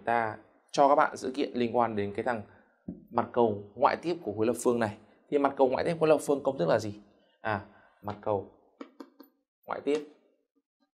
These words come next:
khối lập phương nhá, lập phương. Chúng ta sẽ có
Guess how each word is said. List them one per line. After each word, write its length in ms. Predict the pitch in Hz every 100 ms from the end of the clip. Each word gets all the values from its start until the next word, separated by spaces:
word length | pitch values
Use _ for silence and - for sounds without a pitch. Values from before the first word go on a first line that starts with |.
| _ - _ - - _ _ _ _ -
khối 100 | 117
lập 120 | 131 -
phương 200 | 135 127
nhá, 160 | 131 160 - _ _ _ - - -
lập 160 | 104 101
phương. 300 | 123 120 - _ _ _ _ _ _ _ _ - - _ _ _ _ _ _
Chúng 240 | - - 120
ta 100 | 120
sẽ 140 | -
có 280 | - 98 101